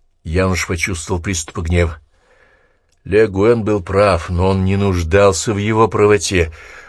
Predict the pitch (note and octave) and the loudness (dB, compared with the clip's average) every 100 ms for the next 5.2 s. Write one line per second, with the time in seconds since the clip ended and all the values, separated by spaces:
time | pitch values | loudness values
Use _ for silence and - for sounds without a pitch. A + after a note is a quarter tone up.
0 | _ F#2 F#2 F2 F2+ G2 F2 E2+ G2 F2+ | _ -6 -4 -2 -2 -2 -2 2 2 2
1 | - F2 F#2 E2+ G#2 G2+ E2+ - E2 G2+ | -2 -4 -4 -2 0 0 -2 -4 -4 -4
2 | _ B2+ D#3 - C3+ B2 - - _ - | _ 0 0 0 -2 -2 -8 -20 _ -8
3 | F#2 F2 - - G2+ G2+ G2 D2+ E2+ F#2 | -6 -4 -6 -4 0 2 2 0 -6 -10
4 | - F2+ D#2 F2+ E2 F#2+ F2+ E2 E2+ F2 | -8 -8 -6 -4 0 2 2 0 0 0
5 | E2 D#2 | 0 -4